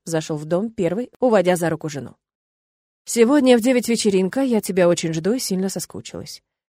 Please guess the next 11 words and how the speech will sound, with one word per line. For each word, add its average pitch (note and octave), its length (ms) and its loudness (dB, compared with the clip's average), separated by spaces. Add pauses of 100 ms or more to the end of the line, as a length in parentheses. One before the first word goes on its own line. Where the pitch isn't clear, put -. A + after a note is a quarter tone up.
(280)
Лера E4+ 260 6
прислала C4 380 2
сообщение. E3 720 -4
Максим F#3 360 0
прочел, F#3+ 440 0
не E3+ 100 -2
ответил, F#3+ 420 -4
убрал D#3 240 -2
телефон D#3+ 360 -8
в - 80 -20
карман. - 320 -14